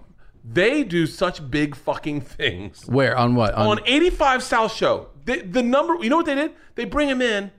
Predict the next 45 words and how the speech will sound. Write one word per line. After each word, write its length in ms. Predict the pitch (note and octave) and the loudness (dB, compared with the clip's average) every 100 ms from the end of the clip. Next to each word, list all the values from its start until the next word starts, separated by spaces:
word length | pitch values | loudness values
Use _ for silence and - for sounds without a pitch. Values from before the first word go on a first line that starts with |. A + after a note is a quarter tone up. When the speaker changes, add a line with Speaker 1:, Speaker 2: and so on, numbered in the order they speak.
| - | -10
Speaker 1:
It's 140 | F3 | -4
like 120 | G#3+ | -4
an 40 | G#3 | -2
interview. 280 | F#3+ C#3 B2 | -4 -2 -2
Remember 200 | A3+ A#3+ | -2 -2
you 80 | |
said 160 | G#3 G3 | -2 -2
you 80 | F#3 | -2
want 140 | E3 | -2
to 80 | A#2 | -2
interview 260 | C3+ D#3 F3 | -4 -4 -6
people? 400 | F#3 F#3+ G3 D#3+ | -6 -4 -6 0
Speaker 2:
Yeah. 200 | C3+ G#2+ | 0 2
Speaker 1:
You 120 | D3+ | -2
said 180 | D3+ D#3+ | 0 -2
we, 120 | D#3 | -2
there 100 | C#3+ | -2
was, 80 | C3 | -4
like, 80 | C3 | -4
a 40 | |
football 240 | A#2+ F3 D#3+ | -2 0 0
player. 280 | E3 D#3+ D#3 | 0 0 -2
Can 160 | D3 | -4
we 80 | C#3+ | 0
Speaker 2:
Yeah. 80 | B2 | 0
Speaker 1:
interview 260 | C#3+ E3 | 2 0
him? 140 | F3 F3 - | 0 -4 -6
Speaker 2:
Yeah. 200 | G#2+ E2+ - _ _ | -4 -4 -10 _ _
Speaker 1:
They 120 | B3+ C#4 | -8 -2
bring 180 | E4+ | 0
him 100 | D#4 | 2
in. 180 | D4+ A3 - _ _ - _ - - - - | 0 -2 -8 _ _ -20 _ -20 -20 -20 -4
This 220 | C4 G4+ G#4+ | 0 2 2
is 140 | E4+ | 0
legit. 600 | D4 F3 C3+ C4+ E4+ E4+ - - - - - - | -2 -2 0 2 2 -2 -16 -20 -20 -20 -20 -4
I 40 | A3 | -2
mean, 120 | A#3 | -2
for 160 | A#3 A3 | -2 -2
podcast 580 | G#3 B3+ B3+ A#3+ G#3 | 2 0 2 -2 0
level, 380 | F#3+ F#3 G#3+ G3+ | 0 2 4 4
like, 160 | F3 C#3 | 2 2
where 240 | D#3+ E3+ | 2 2
we're 180 | F3 E3+ | 2 2
all 220 | D#3+ D#3 | 2 2
at, 220 | E3 G#3 | 0 0